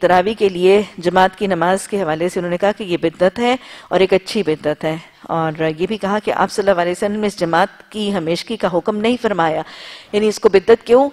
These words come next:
حضرت عمر نے کہا کہ، کہتے ہیں کہ انہوں نے، نبی صلی اللہ علیہ وسلم نے اس کی جماعت کی ہمیشگی کا حکم نہیں فرمایا، اور جس نماز سے تم سوتے ہو افضل ہے اس نماز سے کہ تم اس کے ساتھ قیام کرتے ہو،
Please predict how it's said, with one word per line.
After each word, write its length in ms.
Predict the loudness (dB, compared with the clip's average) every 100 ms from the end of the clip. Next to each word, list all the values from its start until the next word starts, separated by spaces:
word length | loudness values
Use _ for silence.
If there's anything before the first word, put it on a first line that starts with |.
| -8 _
حضرت 220 | -4 -2 0
عمر 140 | 0
نے 80 | 2
کہا 180 | 2 2
کہ، 180 | 0 -2 -4 -20 -20 _ -2
کہتے 220 | 0 2
ہیں 60 | 2
کہ 100 | 4
انہوں 220 | 4 4
نے، 180 | 4 2
نبی 220 | 0 2
صلی 80 | 6
اللہ 80 |
علیہ 140 | 6 4
وسلم 160 | 0
نے 60 | 0
اس 80 | -2
کی 100 | -2
جماعت 320 | 2 2 2
کی 120 | 0
ہمیشگی 360 | 2 0 -2 -2
کا 140 | 0
حکم 160 | 2 2
نہیں 160 | 2 0
فرمایا، 420 | 0 0 0 -2 -4 _ _
اور 120 | 0
جس 220 | 2 -2 0
نماز 300 | 2 2 0
سے 100 | -2
تم 200 | -2 -4
سوتے 560 | -2 -2 -2 0 0 2
ہو 140 | 0 -2 _ _ -20 _ _ _ _
افضل 440 | 0 2 0 2
ہے 120 | 2 2
اس 200 | 2 0
نماز 340 | 0 2 0 0
سے 220 | 0 0 0
کہ 80 | -6 -4
تم 140 | -4
اس 120 | -4
کے 80 | -4
ساتھ 260 | -4 -4 -2
قیام 420 | 0 2 4 2
کرتے 400 | 0 -4 -2 -6 -6
ہو، 100 | -8